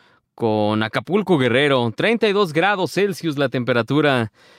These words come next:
en la bahía más hermosa, Acapulco, Guerrero. La verdad es que sí, ¿eh? Es de las, yo creo que es la bahía más hermosa.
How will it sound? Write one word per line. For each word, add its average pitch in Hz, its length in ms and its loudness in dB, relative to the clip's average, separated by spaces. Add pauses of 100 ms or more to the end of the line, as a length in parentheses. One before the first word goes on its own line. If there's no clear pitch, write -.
(140)
en 104 320 2
la 104 120 2
bahía 120 340 2
más 123 260 -2
hermosa, 104 1080 -2
Acapulco, 117 840 -2
Guerrero. 98 540 -2 (760)
La 147 240 -4
verdad 180 160 0
es - 80 -12
que 165 100 -10
sí, 190 220 -8
¿eh? 139 240 -6
Es 156 120 -8
de 165 100 -4
las, 120 200 -4
yo 95 240 -6
creo 185 120 -6
que - 80 -6
es 170 60 -4
la 170 60 0
bahía 120 240 0
más 123 220 -4
hermosa. 98 400 -8